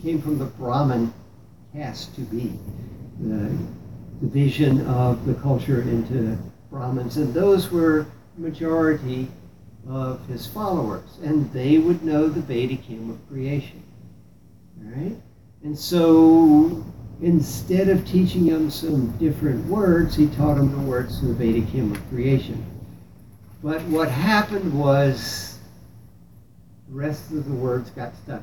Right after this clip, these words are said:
in that didn't even really make a whole lot of sense. But that didn't stop Orthodox Buddhism from working with the twelve links. We find the twelve links,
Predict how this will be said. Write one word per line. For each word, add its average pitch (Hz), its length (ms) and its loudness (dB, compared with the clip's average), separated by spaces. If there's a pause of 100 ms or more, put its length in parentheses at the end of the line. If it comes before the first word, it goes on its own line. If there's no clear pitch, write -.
in 131 320 -4
that 113 180 -8
didn't 120 380 -10 (120)
even 113 540 -10
really 113 280 -8
make 107 260 -10 (180)
a - 20 -20
whole 120 200 -18
lot 92 220 -12
of 107 80 -16
sense. - 560 -6 (1120)
But - 140 -18
that 202 220 -10
didn't 190 240 -4
stop 165 460 -4
Orthodox 147 640 -6
Buddhism 151 640 -4 (100)
from 147 500 -2 (680)
working 127 400 -6
with 123 160 -4
the 156 80 -6
twelve 107 460 -14
links. - 480 -6 (2250)
We 156 80 -12
find 196 360 0
the 196 80 2
twelve 180 460 4
links, 175 520 0